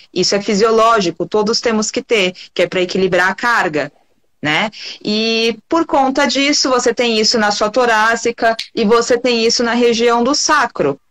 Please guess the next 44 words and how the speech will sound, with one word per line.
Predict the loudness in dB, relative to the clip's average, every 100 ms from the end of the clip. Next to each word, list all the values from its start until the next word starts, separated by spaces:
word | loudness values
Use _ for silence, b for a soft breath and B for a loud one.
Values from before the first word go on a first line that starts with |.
| -6
E | 0
nós | 0 0
temos | 0 0 2
uma | 2
lordose, | 4 2 2 2 2 0 -2
que | -4
também | -2 0 0
é | 0
fisiológica, | 0 0 2 4 2 2 -2 -4 -8 B B
que | -4 0
é | 2
na | 2
região | 2 2 2 2
da | 2
lombar, | 2 4 4 2 2 0 -2
que | -4
é | 0
uma | 0
voltinha | 2 0 0 -2 -2 -2 0 -2 -4 _
que | -4
a | -2
gente | -2 -4 -6
tem | -2 0 0
na | 0 0
região | 0 0 0
da | 0
lombar, | 0 0 2 2 0 B B -4
e | 0
na | 2
região | 2 2 0
aqui | 0 0
da | 0 0
cervical. | 0 2 0 0 2 2 0 -4 -6
A | -2
gente | -2 -2
tem | -2
uma | 0
leve | 0 0 0 0
curvinha | -2 0 0 0 0 0 -4 _ _ _ -8
em | -2 0
ambas | 2 2 2
as | 0 2
regiões. | 0 2 2 2 2
O | -4